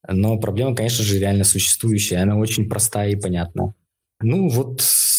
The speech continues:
есть, э, зависимости разные у людей. В основном это алкоголь или наркотики, ну, или там какие-то другие вещества.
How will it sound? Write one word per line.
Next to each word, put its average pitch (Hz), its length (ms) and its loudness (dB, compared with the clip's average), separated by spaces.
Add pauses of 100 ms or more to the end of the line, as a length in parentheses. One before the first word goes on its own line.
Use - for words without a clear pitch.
есть, 113 580 2
э, 87 580 0
зависимости 90 1000 -2
разные 90 540 -6
у 90 60 -6
людей. 85 420 -6 (240)
В 95 40 -8
основном 127 440 0
это 95 420 -2 (360)
алкоголь 104 920 -2 (180)
или 85 260 -2
наркотики, - 760 -6
ну, 143 180 0
или 80 120 -4
там 76 220 -10
какие-то - 300 -8
другие 82 300 -6
вещества. - 500 -6